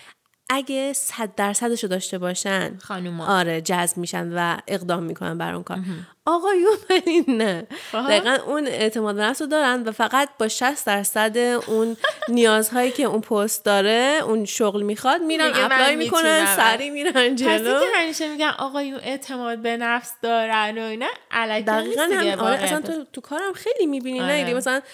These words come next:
Speaker 1: تو چیزی از الف تا یه‌شو می‌دونی، بعد خودت باز هنوز یکم احساس چیز داری، احساس می‌کنی که شاید همه چیز رو نمی‌دونی، ولی یکی هست مثلاً نصف تو هم درس خونده و نصف تو می‌دونه، پسره،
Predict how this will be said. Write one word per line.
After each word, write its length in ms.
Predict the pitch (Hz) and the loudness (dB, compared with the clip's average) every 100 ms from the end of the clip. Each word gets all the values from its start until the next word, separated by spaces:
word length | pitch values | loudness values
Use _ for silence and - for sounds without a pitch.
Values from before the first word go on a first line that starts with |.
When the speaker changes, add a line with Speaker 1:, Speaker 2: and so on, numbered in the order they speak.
| - | -10
Speaker 1:
تو 100 | 302 | -6
چیزی 240 | 294 294 311 - | -4 -4 -2 0
از 260 | 226 214 214 196 185 | 2 2 0 0 0
الف 340 | 208 214 233 247 | 0 0 0 -2
تا 180 | 254 233 | -2 -2
یه‌شو 500 | 226 254 262 254 254 | 2 0 2 2 2
می‌دونی، 640 | 247 233 208 208 226 277 - - - | 0 -2 -4 -4 -6 -6 -10 -20 -2
بعد 180 | 254 262 | 0 0
خودت 400 | - 269 285 285 | 0 0 0 0
باز 180 | 277 269 | 0 0
هنوز 320 | 262 247 254 | -4 -6 -6
یکم 240 | 269 285 | -8 -6
احساس 540 | 269 220 - 233 240 277 262 254 247 | -6 -6 -8 -10 -8 -6 -4 -4 -6
چیز 240 | 247 220 | -8 -6
داری، 200 | 190 180 | -4 -4
احساس 340 | 190 196 226 240 | -4 -6 -8 -10
می‌کنی 260 | 233 233 | -8 -8
که 80 | 233 | -8
شاید 200 | 240 233 | -8 -8
همه 380 | 214 208 208 202 | -6 -6 -4 -6
چیز 320 | 202 240 240 | -8 -10 -6
رو 60 | 254 | -2
نمی‌دونی، 520 | 240 220 175 170 175 - - - | -2 -2 -4 -8 -10 -16 -20 -6
ولی 160 | 269 294 | -2 -2
یکی 200 | 285 302 | 0 0
هست 240 | 302 294 | 0 0
مثلاً 360 | 262 254 247 277 277 | -4 -2 0 -2 -2
نصف 280 | 294 - 233 | -4 -2 -2
تو 120 | 226 | -2
هم 180 | 196 202 | -2 0
درس 320 | 196 202 - | 0 -2 -4
خونده 560 | 202 202 208 233 277 320 - - - | -6 -4 -2 -2 -2 -4 -10 -20 -6
و 100 | 208 | -2
نصف 260 | 220 247 262 | 2 2 0
تو 140 | 247 | -4
می‌دونه، 560 | 220 208 202 214 226 311 | -2 -2 -4 -4 -4 -4
پسره، 680 | - 220 - 226 214 202 | -6 -10 -6 -6 -4 -6